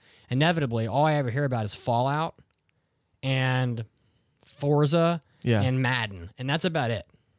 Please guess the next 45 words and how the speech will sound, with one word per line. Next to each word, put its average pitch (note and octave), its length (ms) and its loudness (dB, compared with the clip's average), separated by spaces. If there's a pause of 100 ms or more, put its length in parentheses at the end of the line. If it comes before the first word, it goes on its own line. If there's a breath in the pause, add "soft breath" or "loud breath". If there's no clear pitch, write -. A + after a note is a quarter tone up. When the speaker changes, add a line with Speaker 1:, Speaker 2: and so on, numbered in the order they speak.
(180)
Speaker 1:
And C#3 120 -8
so, E3+ 180 0
like, D3+ 180 0
yeah, F#3+ 220 -2
no C#3 160 -2
one E3 80 0
gives D#3+ 160 -4
a D3 40 -10
fuck E3 200 -6
about G#2 180 -2
R F#2 60 -2
P F#2+ 120 -6
Gs. D2 280 -12 (800)
Speaker 2:
Yeah, C3+ 160 0
it's B2 100 -2
unfortunate. A#2 580 -4
Speaker 1:
In B2+ 100 -6
the B2+ 60 -2
United B2+ 200 0
States, - 300 -4
no G#2 60 -4
one G2+ 100 -6
cares. - 180 -6
Speaker 2:
I D#3 60 2
mean, E3 100 4
I D#3 60 4
guess F3+ 260 0
fortunately E3+ 480 2
they're B2+ 100 4
still C#3+ 240 2
alive A#2 300 2
and A2 80 0
well A2+ 180 4
in A#2+ 200 -2
Japan. A2 480 -2
So A2 160 -2
as A2+ 100 -4
long F3 180 2
as D#3 120 2
they're, B2+ 360 4
as A#2 120 -2
long D#3+ 140 2
as C#3+ 80 2
they A#2+ 340 4
are, G#2+ 380 2